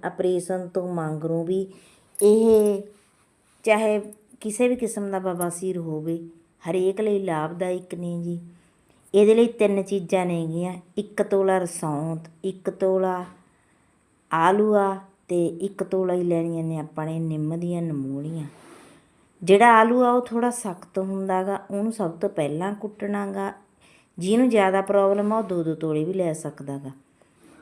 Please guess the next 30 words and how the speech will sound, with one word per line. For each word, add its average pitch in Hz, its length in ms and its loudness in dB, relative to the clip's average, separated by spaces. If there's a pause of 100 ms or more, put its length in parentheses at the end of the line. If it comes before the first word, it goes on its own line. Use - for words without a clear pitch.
ਤੇ 185 320 2
ਆਲੂਏ 202 380 2
ਨੂੰ 240 120 0
ਕੁੱਟਣ 180 420 -8
ਲੱਗ 170 160 0
ਗਏ 175 220 -2
ਜੀ। 185 120 -6
ਪਹਿਲਾਂ 190 360 -4 (1080)
ਮੋ-, 190 220 -2
ਛੋਟੇ 196 360 -2
ਮੋਮ 226 340 0
ਜਿਸਤੇ 208 380 -2
ਦੇ 190 100 0
ਵਿੱਚ 180 400 -4 (760)
ਮੈਂ 180 180 -2
ਇਹਨਾਂ 202 220 0
ਨੂੰ 220 80 -2
ਕੁੱਟ 170 380 -6
ਲਿਆ। 175 260 0 (1500)
ਥੋੜ੍ਹਾ 196 220 0
ਜਿਹਾ 226 100 2
ਮੋਟਾ 190 380 0
ਡੰਡਾ 185 360 -2
ਲੈ 180 160 0
ਕੇ 175 160 -8
ਉਹਦੇ 180 200 0
ਨਾਲ 220 160 0
ਸੱਟ 185 400 -8
ਲਾ 156 220 -2
ਲਈ। 175 140 -4